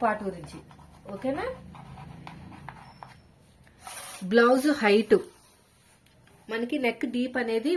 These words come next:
బ్లౌజ్ హైట్ ని బట్టి కూడా ఉంటుంది. కొంతమంది హైట్ తక్కువ ఉన్న వాళ్ళకి డీప్ నెక్ ఉంటుంది కదా, ఎయిట్ ఇంచెస్ అనుకుందాం మనం, ఎయిట్ ఇంచెస్ నెక్ డీప్ వచ్చింది. అయితే మన లెక్క ప్రకారం తొమ్మిది ఇంచుల నుంచి ఉన్న వాళ్ళకే మనకి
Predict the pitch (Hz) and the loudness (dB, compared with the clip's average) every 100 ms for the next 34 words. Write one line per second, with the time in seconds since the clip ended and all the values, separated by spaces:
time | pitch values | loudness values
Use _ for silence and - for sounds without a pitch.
0 | 214 208 214 226 247 214 208 233 226 214 | 0 0 0 0 0 0 0 -2 -2 -4
1 | 208 226 254 202 180 170 214 214 220 226 | -4 -2 -2 -2 -4 -4 -4 -2 -2 -2
2 | 247 233 208 220 240 226 233 214 214 208 | -2 0 0 0 0 -2 -2 -2 0 0
3 | 202 202 277 214 220 226 214 202 190 180 | 0 -2 -4 -2 -4 -4 -6 -6 -6 -2
4 | 175 185 220 226 233 226 277 277 233 226 | -2 -2 0 2 2 0 -2 -2 -2 -4
5 | 196 170 - - - 202 185 160 - _ | -6 -8 -12 -20 -14 -10 -8 -10 -14 _
6 | _ 220 233 240 226 262 294 240 208 214 | _ -2 -2 -2 -4 -4 -4 -4 -4 -2
7 | 208 208 202 - 160 156 - _ - 240 | -2 -2 -4 -6 -10 -10 -16 _ -4 2
8 | 285 269 240 226 214 240 247 240 247 254 | 2 2 2 2 0 -2 -2 0 0 0
9 | 247 220 220 214 226 240 233 247 220 214 | 0 0 -2 -4 -2 0 0 -2 -2 2
10 | 208 214 214 320 311 247 240 | 2 2 0 -2 0 -2 -4